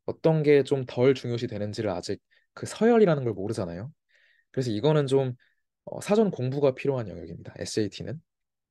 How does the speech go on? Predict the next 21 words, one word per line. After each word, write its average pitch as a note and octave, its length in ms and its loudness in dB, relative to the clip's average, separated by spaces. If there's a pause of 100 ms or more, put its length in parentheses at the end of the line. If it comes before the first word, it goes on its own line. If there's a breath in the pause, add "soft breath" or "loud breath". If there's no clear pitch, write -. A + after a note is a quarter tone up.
(320)
어, G#2 140 -4
의료 B2+ 220 4
환경이나 C3 520 0
아니면 A#2 160 -6
내가 G2+ 140 -2
의대생으로서 A2+ 760 -2
나중에 A2+ 460 -4 (480 soft breath)
어떤 E3 320 2
부분들이 C3+ 560 2
정말 C3+ 360 -2
중요하고, A#2+ 560 -6 (600)
사실 - 160 -6
뭐 A2 180 0
당연한 D#3+ 340 2
것들이 D3 260 0
있죠. - 260 -8
지금 A#2 180 -8
당장 G#2+ 300 -6
떠올리자면은 A#2+ 800 2
뭐 F#2 120 -6
정직성, A2+ 680 -6